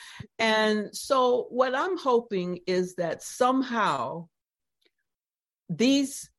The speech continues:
pieces that are positive about people of color, Black people, and s-, a couple of white ones in there too,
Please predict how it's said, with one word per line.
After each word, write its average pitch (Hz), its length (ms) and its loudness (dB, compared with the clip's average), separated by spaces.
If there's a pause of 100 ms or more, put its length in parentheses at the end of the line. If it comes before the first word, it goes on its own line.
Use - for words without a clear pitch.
pieces 165 840 -2
that 165 220 0
are 151 180 -2
positive 240 920 0 (580)
about 156 460 0 (320)
people 175 360 -2
of 135 100 -10
color, 127 340 0
Black 139 380 -4
people, 135 540 -6 (260)
and 311 180 2
s-, - 220 -10
a 247 60 -2
couple 254 280 0
of 220 60 4
white 202 240 2
ones 151 240 -4
in 147 140 -2
there 139 160 -2
too, 143 420 -4